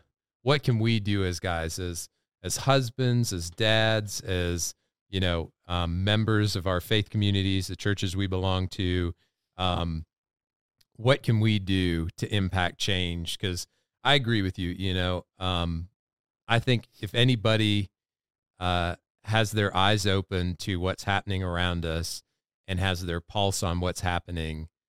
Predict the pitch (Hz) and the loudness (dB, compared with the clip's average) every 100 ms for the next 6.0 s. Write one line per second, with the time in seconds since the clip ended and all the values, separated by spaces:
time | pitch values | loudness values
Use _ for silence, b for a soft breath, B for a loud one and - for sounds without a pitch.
0 | _ _ _ 95 101 98 101 92 87 - | _ _ _ -4 -2 0 -2 -2 -4 -6
1 | 90 82 104 101 98 92 82 82 85 92 | -10 -10 -6 -2 0 -2 -4 -10 -8 -4
2 | 87 85 - 92 87 78 - _ _ - | -2 -2 -4 -4 -2 -4 -10 _ _ -4
3 | 101 90 87 87 - 78 87 82 - 82 | 0 2 0 -2 -4 -6 -4 -4 -6 -8
4 | 76 76 85 82 80 90 82 - 80 - | -8 -8 -6 -6 -6 -6 -4 -6 -8 -6
5 | 82 78 80 78 80 - 78 - 85 76 | -6 -6 -8 -8 -8 -10 -12 -6 -6 -6